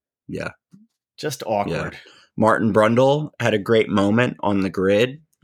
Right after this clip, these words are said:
Speaker 1: Um, he went back to Paolo Banchero, who he called Patrick Mahomes last year, and they had a nice
Speaker 2: <laughs>
Speaker 1: little moment.
Speaker 2: That's right.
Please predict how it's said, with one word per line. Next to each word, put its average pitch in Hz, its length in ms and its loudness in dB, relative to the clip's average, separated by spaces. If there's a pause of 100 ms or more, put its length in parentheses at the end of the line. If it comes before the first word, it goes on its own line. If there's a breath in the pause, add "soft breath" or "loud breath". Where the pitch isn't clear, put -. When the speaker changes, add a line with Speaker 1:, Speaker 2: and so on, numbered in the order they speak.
Speaker 1:
Um, 90 380 -4
he 104 200 -2
went 98 360 -2
back 104 380 0
to 107 320 2
Paolo 117 400 2
Banchero, 110 840 2
who 107 160 2
he 110 160 -6
called 107 320 0
Patrick 107 380 -2
Mahomes 104 460 -2
last 104 360 -2
year, 113 360 0 (480 soft breath)
and 95 460 0
they 101 140 2
had 113 180 0
a 104 60 2
nice 104 560 0
Speaker 2:
<laughs> - 60 -14
Speaker 1:
little 117 260 4
moment. 123 540 0
Speaker 2:
That's - 200 -14
right. 117 260 -6